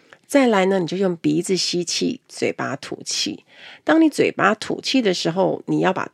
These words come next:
肚子里的空气全部吐光。所以这个时候你会感觉到腹部正在就是往内缩，而鼻子吸气的时候，气体会慢慢进入肚子里，这个时候你会感觉腹部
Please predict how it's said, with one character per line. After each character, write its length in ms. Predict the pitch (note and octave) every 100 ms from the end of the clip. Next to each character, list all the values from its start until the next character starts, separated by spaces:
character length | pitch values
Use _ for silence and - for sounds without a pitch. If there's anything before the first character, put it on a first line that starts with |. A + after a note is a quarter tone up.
| -
肚 160 | C#4
子 160 | F#3+ D#3+
里 120 | -
的 120 | - -
空 260 | - E3
气 180 | E3 D#3
全 380 | - - - -
部 280 | - F3 - -
吐 240 | - - -
光。 320 | - B2 F2 - _ _ - -
所 140 | - D4+
以 20 |
这 100 | D4+
个 80 | B3+
时 120 | G3+
候 280 | G#3+ A3+ - - -
你 120 | F3+
会 60 |
感 180 | A3+ D3 D3
觉 100 | D3+
到 100 | F#3
腹 220 | - G3
部 300 | G3 F3 - -
正 200 | G3+ F3
在 200 | F3 D#3
就 120 | E3
是 240 | D#3+ C#3+ - - - -
往 360 | A#2 D2+ D#2+
内 240 | F#3 D#3+ -
缩， 460 | - - - C2+ C#3+ _ _ _
而 100 | - A3+ -
鼻 180 | G3
子 160 | A3 F3+
吸 380 | - - G3 G3
气 240 | - E3+
的 120 | -
时 320 | D3+ - - D#3
候， 320 | - - -
气 220 | - - A#3
体 100 | D#3
会 160 | F#3
慢 260 | E3+ G3+ E3+
慢 380 | D3+ E3 E3 - _ _
进 220 | - G3
入 140 | F3 E3
肚 200 | F3+ D3+
子 200 | - -
里， 140 | - - - _
这 140 | -
个 80 | E4
时 100 | B3+
候 80 | A#3
你 100 | G3
会 80 | A3
感 200 | F#3+ -
觉 120 | -
腹 200 | - G#3+
部 240 | G#3 F#3+